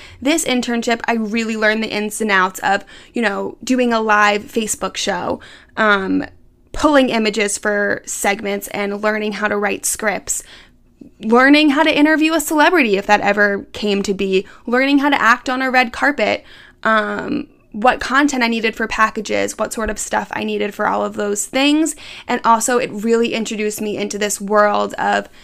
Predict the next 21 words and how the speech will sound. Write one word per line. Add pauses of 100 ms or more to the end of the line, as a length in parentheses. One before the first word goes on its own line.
(300)
network (180)
digital
media,
because
when
I
was
at
E,
I
worked
on
the
news
team,
which
was
super
fun,
but,
like,